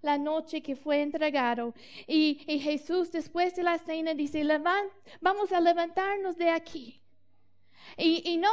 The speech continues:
sabemos exactamente dónde estaban cuando Jesús dijo esas palabras, pero i-, iban y, y subieron al monte de los olivos, al jardín de, ¿cómo se dice? Getsemaní.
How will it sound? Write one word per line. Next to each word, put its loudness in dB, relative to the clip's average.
sabemos 0
exactamente 0
dónde 0
estaban 0
cuando 0
Jesús 0
dijo 0
esas -2
palabras, 4
pero 8
i-, 2
iban 6
y, 0
y -2
subieron 2
al 4
monte 2
de 0
los 0
olivos, 4
al 4
jardín 0
de, 2
¿cómo -8
se -6
dice? -4
Getsemaní. -2